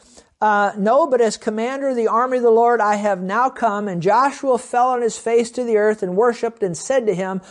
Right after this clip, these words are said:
"What does my Lord say to his servant?" Then the commander of the, of the Lord's army said to Joshua, "Take your sandals off your feet, for, uh,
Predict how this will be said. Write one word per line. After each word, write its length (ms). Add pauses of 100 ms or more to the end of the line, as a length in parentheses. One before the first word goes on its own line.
(140)
"What 180
does 160
my 200
Lord 320
say 240
to 80
his 180
servant?" 400 (300)
Then 160
the 80
commander 480
of 80
the, 320
of 100
the 100
Lord's 320
army 340
said 520
to 120
Joshua, 520
"Take 320
your 100
sandals 480
off 280
your 200 (260)
feet, 360
for, 380
uh, 300